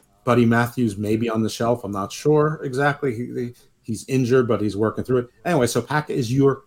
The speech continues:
inaugural All-Atlantic champion. So one A E W original, uh, another one gets a title, and so you can, you can sort of stop the criticism with that, I suppose, though the All-Atlantic belt is still a stupid, stupid name. <laughs> Um,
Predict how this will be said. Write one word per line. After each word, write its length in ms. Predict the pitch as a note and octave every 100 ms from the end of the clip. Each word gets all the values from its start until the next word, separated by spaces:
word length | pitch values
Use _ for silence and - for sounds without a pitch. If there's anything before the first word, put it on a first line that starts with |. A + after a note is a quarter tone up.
| -
inaugural 840 | B2+ G2+ A#2+ C#3+ B2+ C#3 C#3 - - - - -
All-Atlantic 960 | C3 C3 C3 - B2 - B2 A#2 A#2 -
champion. 540 | - A2+ A2 A2+ A2
So 280 | G#2+ G#2+ G2+
one 220 | G2+ A#2+
A 140 | A#2+ A#2
E 80 |
W 340 | - A2+ A2+ A2
original, 560 | G#2 G2 G#2 G#2 G2+ -
uh, 260 | - G2 F#2+ - _ _ _
another 300 | - G#2+ G#2+
one 160 | G#2+ G#2
gets 240 | G2+ F#2+
a 40 | -
title, 440 | D#3 C#3 B2 A#2+
and 120 | G2+
so 140 | G2 G2+
you 140 | F#2
can, 180 | F2+ F#2+ _ -
you 80 |
can 120 | G2 F#2+
sort 240 | - G#2+
of 60 | G2
stop 280 | - A2
the 80 | -
criticism 580 | - A2 G2 A2+ F#2+ G2+
with 100 | F#2
that, 200 | G#2 G#2
I 80 | G2+
suppose, 420 | - G#2+ G#2 F#2+ _ _ -
though 120 | A#2
the 140 | G2+
All-Atlantic 600 | G#2 G2+ G2 G2 F#2+ F#2+
belt 220 | F2+ F2+ F2+
is 80 |
still 220 | - F#2+ E2+
a 40 |
stupid, 380 | - G2 F2 D#2+
stupid 340 | - F#2 D#2+
name. 200 | D#2+ - _ _ - _ _ _ _ _ _ _ _ _ _ -
<laughs> 100 | B2+ - -
Um, 440 | C3+ C3 B2+ B2